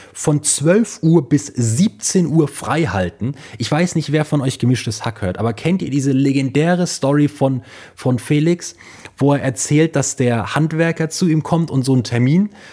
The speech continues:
mit ihm vereinbart? So hab ich mich in dieser Situation gefühlt, als die mich angerufen hat und mir den Technikertermin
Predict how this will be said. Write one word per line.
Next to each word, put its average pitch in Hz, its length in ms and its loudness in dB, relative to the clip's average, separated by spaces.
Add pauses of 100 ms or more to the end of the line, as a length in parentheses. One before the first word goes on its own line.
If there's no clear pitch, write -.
(180)
mit 180 180 -2
ihm 170 140 -2
vereinbart? 165 720 0 (120)
So 165 320 2
hab 165 140 0
ich - 160 -2
mich 151 200 0
in 147 140 2
dieser 147 200 4
Situation 147 480 0
gefühlt, 143 380 2
als 123 160 -6
die 156 80 -2
mich 135 180 0
angerufen 143 540 0
hat 143 140 -4
und 131 180 -2
mir 135 160 2
den 123 140 0
Technikertermin 92 880 -2